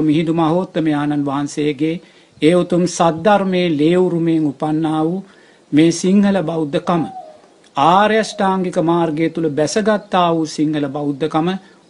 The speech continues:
ආරක්ෂා කිරීම අයිති සිංහල බෞද්ධ ජනතාවටමයි. ඒ සිංහල බෞද්ධකම ආරක්ෂා වුණොත් තමයි,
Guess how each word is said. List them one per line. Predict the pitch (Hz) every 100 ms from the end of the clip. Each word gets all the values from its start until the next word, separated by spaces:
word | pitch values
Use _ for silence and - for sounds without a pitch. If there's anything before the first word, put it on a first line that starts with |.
| -
ආරක්ෂා | 151 180 175 - 160 156
කිරීම | - 143 139
අයිති | 143 147 151 170 170 -
සිංහල | - 143 147 139
බෞද්ධ | 135 139 123 131
ජනතාවටමයි. | 131 131 127 139 139 147 151 160 175 - _ _ _
ඒ | 151 160
සිංහල | 196 190 214 220
බෞද්ධකම | 202 214 214 208 208 196
ආරක්ෂා | 180 175 190 190 - 165
වුණොත් | 156 156 151
තමයි, | 156 156 160 185